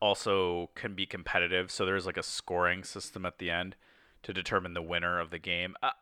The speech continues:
uh, we didn't play like that. We played it mostly co-op, but I could see that being important, um,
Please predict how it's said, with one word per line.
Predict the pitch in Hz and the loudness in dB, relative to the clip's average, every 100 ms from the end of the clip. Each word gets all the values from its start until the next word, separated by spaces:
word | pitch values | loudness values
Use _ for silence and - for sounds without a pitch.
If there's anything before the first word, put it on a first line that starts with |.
| - - | -8 -4
uh, | |
we | 180 175 | 4 8
didn't | 185 165 | 8 8
play | - 127 | 6 8
like | 127 127 | 8 8
that. | 131 | 6
We | 123 123 | 6 4
played | - 117 | 8 8
it | 107 | 8
mostly | 101 - 98 | 2 -2 -6
co-op, | - 92 87 87 87 90 _ _ _ _ _ _ | -2 4 8 10 8 6 _ _ _ _ _ _
but | - | 8
I | 127 | 8
could | 131 120 | 8 2
see | - 135 | 2 6
that | 135 104 | 6 6
being | 113 107 | 4 4
important, | 104 90 - 107 90 87 85 82 _ | 4 -2 0 2 2 0 -12 -14 _
um, | - 85 82 82 82 | -2 0 0 -2 -12